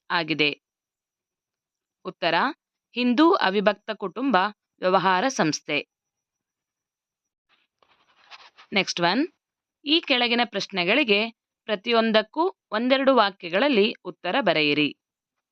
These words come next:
ಸಣ್ಣ ಪ್ರಮಾಣದ ವ್ಯವಹಾರ ಸಂಸ್ಥೆಗಳಲ್ಲಿ ಮುಖ್ಯವಾದವು ಯಾವುವು? ಉತ್ತರ, ಸಣ್ಣ ಪ್ರಮಾಣದ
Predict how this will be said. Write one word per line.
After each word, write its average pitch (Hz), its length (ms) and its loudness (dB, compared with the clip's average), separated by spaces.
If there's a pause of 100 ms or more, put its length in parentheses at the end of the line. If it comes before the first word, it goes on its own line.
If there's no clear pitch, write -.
(1200)
ಸಣ್ಣ 269 260 2
ಪ್ರಮಾಣದ 240 540 0 (320)
ವ್ಯವಹಾರ 208 460 0
ಸಂಸ್ಥೆಗಳಲ್ಲಿ 208 880 0 (320)
ಮುಖ್ಯವಾದವು 254 920 -2
ಯಾವುವು? 151 560 -2 (1400)
ಉತ್ತರ, 165 320 -4 (840)
ಸಣ್ಣ 302 240 2
ಪ್ರಮಾಣದ 226 540 0